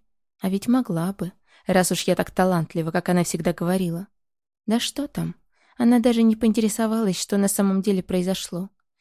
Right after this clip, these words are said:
Её не волнует, что я в другой стране начала новую жизнь. Она что-то там себе придумала и пытается сделать вид, что ничего не случилось.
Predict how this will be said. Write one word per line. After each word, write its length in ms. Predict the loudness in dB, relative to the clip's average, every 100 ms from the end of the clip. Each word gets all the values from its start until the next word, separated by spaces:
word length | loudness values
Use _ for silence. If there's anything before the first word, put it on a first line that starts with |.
| _ _
Её 220 | 2 4
не 140 | 4
волнует, 400 | 4 2 4 2
что 160 | 0 -4
я 140 | -4
в 20 | -4
другой 240 | -2 -2
стране 400 | -2 -2 -2 0
начала 320 | -2 -2 -2
новую 320 | 0 0 -2
жизнь. 380 | 0 -2 -4 -8 _ _ _ _
Она 160 | 0 0
что-то 280 | 0 0 2
там 220 | 2 0
себе 280 | -2 -4 -4
придумала 580 | -2 -2 0 0 0
и 60 | 0
пытается 480 | -2 0 0 2 0
сделать 420 | 0 0 0 0
вид, 120 | -6
что 180 | -4 -2
ничего 320 | -2 -2 -2
не 120 | -2
случилось. 720 | -2 -6 -8 -8 -8 -10 -14